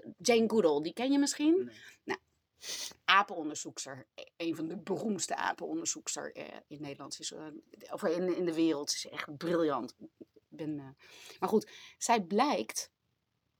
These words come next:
Speaker 1: geen gezichtsherkenning te hebben. Dus zij kan, eh,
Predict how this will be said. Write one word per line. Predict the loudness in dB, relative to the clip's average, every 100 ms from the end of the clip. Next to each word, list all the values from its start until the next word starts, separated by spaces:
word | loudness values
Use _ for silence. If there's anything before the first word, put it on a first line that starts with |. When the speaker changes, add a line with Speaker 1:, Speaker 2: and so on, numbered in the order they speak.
| _ -8 -6
Speaker 1:
geen | -4 -2
gezichtsherkenning | -2 -2 -2 -4 -6 -8 -8 -8 -8
te | -12
hebben. | -16 -18 -20 _ _
Dus | -10 -8
zij | -6
kan, | -4 -2 -2 -6 _ _ _ _
eh, | -10